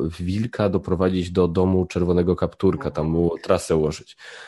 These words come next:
No po prostu jak wariat, po prostu stał przy, Basia mi wysłała filmik, ja pamiętam, byłem w pracy, a on stał po prostu przy tym takim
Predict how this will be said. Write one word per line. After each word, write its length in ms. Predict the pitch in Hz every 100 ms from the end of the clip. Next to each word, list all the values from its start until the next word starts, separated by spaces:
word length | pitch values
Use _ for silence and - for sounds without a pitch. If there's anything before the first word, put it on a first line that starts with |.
| -
No 100 | 104
po 100 | 101
prostu 360 | 113 127 - 127
jak 360 | 123 110 - -
wariat, 480 | 107 117 101 90
po 80 | -
prostu 340 | 90 90 - 87
stał 400 | - - 101 101
przy, 300 | - 101 95
Basia 260 | 101 -
mi 80 | 101
wysłała 280 | 95 - 95
filmik, 300 | - 101 90
ja 80 | 92
pamiętam, 260 | 95 87
byłem 200 | 90 92
w 60 | 87
pracy, 480 | - 92 92 98 92 - - -
a 60 | 90
on 140 | 95
stał 300 | - 98 92
po 100 | 95
prostu 300 | 90 95 -
przy 160 | 98 92
tym 280 | 98 95
takim 420 | 87 95 98 95